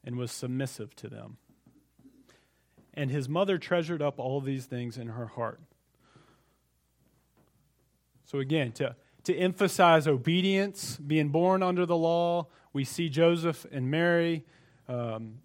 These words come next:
continually submitting to the law of God, presenting Jesus, going up for the sacrifices, going to the feast, Passover, and now we see Jesus submitting to Joseph and Mary in obedience to his parents,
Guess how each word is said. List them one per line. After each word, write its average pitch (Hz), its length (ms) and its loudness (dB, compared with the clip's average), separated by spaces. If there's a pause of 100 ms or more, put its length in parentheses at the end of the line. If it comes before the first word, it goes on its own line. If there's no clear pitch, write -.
(160)
continually 170 760 0
submitting 165 580 0
to - 80 -12
the 135 80 -4
law 151 340 4
of 147 120 0
God, 151 320 2
presenting 156 480 0
Jesus, 160 400 -2
going 170 200 0
up 170 140 0
for 175 60 -6
the 147 80 -4
sacrifices, 156 580 -2
going 170 220 0
to 180 80 0
the 160 100 -2
feast, 160 400 -6 (500)
Passover, 165 800 4 (220)
and 139 120 -2
now 156 200 6
we 165 120 2
see 170 240 -4
Jesus 147 520 0
submitting 151 800 2 (400)
to - 100 -12
Joseph 156 560 0 (140)
and 135 160 -4
Mary 123 420 -4 (420)
in 131 80 -6
obedience 131 520 -4
to 135 100 -10
his 123 140 -8
parents, - 560 -12